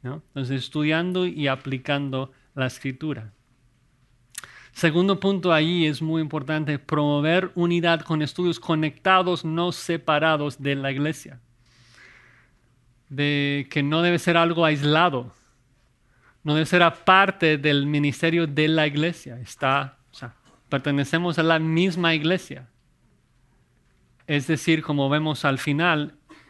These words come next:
este ministerio está bajo la supervisión de los ancianos como cualquier otro ministerio.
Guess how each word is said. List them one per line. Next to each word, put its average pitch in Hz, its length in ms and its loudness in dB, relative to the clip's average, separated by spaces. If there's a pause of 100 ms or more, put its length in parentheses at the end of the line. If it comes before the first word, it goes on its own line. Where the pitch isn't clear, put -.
(200)
este 170 440 2
ministerio 160 680 2
está 147 280 0
bajo 151 380 0
la 143 160 2
supervisión 147 840 -4
de 156 80 -2
los 143 180 -4
ancianos 160 440 -2
como 139 260 -2
cualquier 160 460 0
otro 170 200 -4
ministerio. 147 640 -4